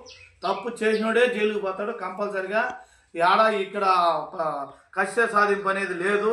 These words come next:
తప్పు చేస్తే ఖచ్చితంగా జైలుకి పోవాల్సిందే. జగన్మోహన్ రెడ్డి అయినా పోవాల్సిందే, పెద్దిరెడ్డి అయినా పోవాల్సిందే, మిథున్ రెడ్డి అయినా పోవాల్సిందే,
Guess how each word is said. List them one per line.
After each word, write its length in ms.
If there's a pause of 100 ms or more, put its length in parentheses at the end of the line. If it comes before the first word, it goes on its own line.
(500)
తప్పు 280
చేస్తే 420 (680)
ఖచ్చితంగా 420
జైలుకి 360
పోవాల్సిందే. 580 (340)
జగన్మోహన్ 480
రెడ్డి 160
అయినా 120
పోవాల్సిందే, 460
పెద్దిరెడ్డి 420
అయినా 120
పోవాల్సిందే, 440
మిథున్ 320
రెడ్డి 160
అయినా 140
పోవాల్సిందే, 540